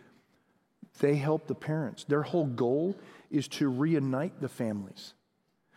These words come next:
So they're working with the moms and the dads and whoever they need to work with to get them out of the things that they're involved with, get them a job, get them stable, get them healthy.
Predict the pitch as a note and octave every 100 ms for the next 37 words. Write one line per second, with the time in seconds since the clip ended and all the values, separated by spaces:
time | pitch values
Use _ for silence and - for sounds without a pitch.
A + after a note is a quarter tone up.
0 | - - D#3 F#3 D#3+ E3+ F3 D3 C3+ A#2+
1 | B2+ D#3 F3 E3 C3+ A#2 A#2+ C#3 E3 E3+
2 | C3 B2 C3 D3+ E3+ E3 E3 D3 B2+ D3+
3 | D#3+ B2+ A#2 - - - C3+ A2+ E3+ E3
4 | C3+ E3+ E3 - D3+ E3 G3 D#3 C3+ A#2+
5 | C#3 C3+ B2 - - - - E3+ F3+ F3
6 | D3+ - D#3 C#3+ A#2+ D3 G#3 F3+ C3 A#2+
7 | A#2+ - - - C#3 D3+ - D3 C#3+ A#2
8 | D3 C#3+ B2 A#2+ A#2 D3 - D3 C3+ -
9 | D#3+ D3 C3 A2+ A2 D3+ - D3+ C#3+ -
10 | - D#3+ D#3 A#2